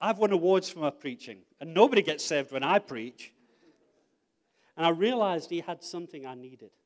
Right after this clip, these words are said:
'Cause it isn't about how qualified we are, how well equipped we are, how well trained we are, how intelligent we are, how long we've been saved. I remember Andrew, you know, you go, "I waited so long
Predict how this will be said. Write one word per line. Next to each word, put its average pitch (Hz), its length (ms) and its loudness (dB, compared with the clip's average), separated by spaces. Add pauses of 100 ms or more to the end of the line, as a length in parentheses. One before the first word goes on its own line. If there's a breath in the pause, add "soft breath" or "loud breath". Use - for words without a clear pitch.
(960)
'Cause 151 140 -10
it 170 100 2
isn't 240 240 -2
about 185 180 -4
how 175 160 -4
qualified 170 680 -4
we 156 120 -10
are, 147 340 -6 (380 soft breath)
how 151 160 0
well 147 220 -2
equipped - 480 -6
we 160 100 -6
are, 147 240 -2
how 131 140 -10
well 123 220 -12
trained 170 420 -4
we 165 120 -4
are, 160 240 -2
how 123 180 -8
intelligent 160 640 -8
we 165 100 -6
are, 160 240 -6 (300 loud breath)
how 151 120 -2
long 147 240 -4
we've 139 160 -6
been 117 180 -12
saved. 170 600 -6 (260 soft breath)
I 135 80 -2
remember 175 580 0 (280 soft breath)
Andrew, 165 360 -2
you 151 260 -2
know, 139 160 -2
you 131 160 -6
go, - 200 -6 (400 soft breath)
"I - 140 -4
waited 165 400 -6
so - 340 -2
long 156 720 -2